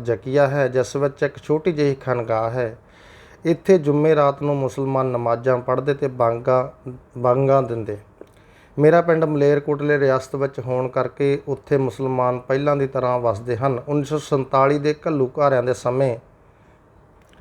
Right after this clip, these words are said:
ਇਸ ਲਈ ਕੁਝ ਨਹੀਂ ਸੀ ਕਿਹਾ। ਅਖੇ ਕੋਟਲੇ ਦੇ ਨਵਾਬ ਵੱਡੇ ਸਾਹਿਬਜ਼ਾਦਿਆਂ ਨੇ ਛੋਟੇ ਸਾਹਿਬਜ਼ਾਦਿਆਂ ਨੂੰ ਸਰਹਿੰਦ ਵਿੱਚ ਸ਼ਹੀਦ ਕਰਨ ਵੇਲੇ "ਹਾਅ" ਦਾ ਨਾਅਰਾ ਮਾਰਿਆ ਸੀ। ਕਈ ਹਿੰਦੂ ਘਰ ਵੀ ਵੀਰਵਾਰ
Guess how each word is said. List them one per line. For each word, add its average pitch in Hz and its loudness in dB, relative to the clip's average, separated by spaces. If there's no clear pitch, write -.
ਇਸ 151 0
ਲਈ 143 0
ਕੁਝ 156 2
ਨਹੀਂ 165 2
ਸੀ 143 -4
ਕਿਹਾ। 123 0
ਅਖੇ 139 2
ਕੋਟਲੇ 151 2
ਦੇ 151 4
ਨਵਾਬ 127 4
ਵੱਡੇ 131 0
ਸਾਹਿਬਜ਼ਾਦਿਆਂ 135 2
ਨੇ 123 -2
ਛੋਟੇ 151 0
ਸਾਹਿਬਜ਼ਾਦਿਆਂ 139 2
ਨੂੰ 131 -2
ਸਰਹਿੰਦ 135 -2
ਵਿੱਚ 123 0
ਸ਼ਹੀਦ 131 -4
ਕਰਨ 123 -2
ਵੇਲੇ 120 0
"ਹਾਅ" 131 2
ਦਾ 139 2
ਨਾਅਰਾ 139 0
ਮਾਰਿਆ 117 -2
ਸੀ। 107 -14
ਕਈ 180 6
ਹਿੰਦੂ 165 2
ਘਰ 165 4
ਵੀ 151 2
ਵੀਰਵਾਰ 135 2